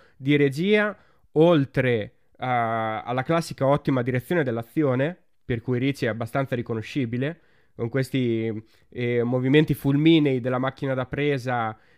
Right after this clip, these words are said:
e questo susseguire de-, de-, de-, dell'azione dei personaggi,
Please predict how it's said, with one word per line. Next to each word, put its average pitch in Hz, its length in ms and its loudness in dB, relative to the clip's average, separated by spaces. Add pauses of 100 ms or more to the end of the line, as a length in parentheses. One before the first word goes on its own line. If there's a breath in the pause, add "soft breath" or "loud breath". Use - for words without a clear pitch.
e 127 300 0
questo 147 240 -2
susseguire 151 600 2
de-, 127 640 0
de-, 127 260 -2
de-, 127 140 -4
dell'azione 135 480 0
dei 131 180 2
personaggi, 131 1080 -4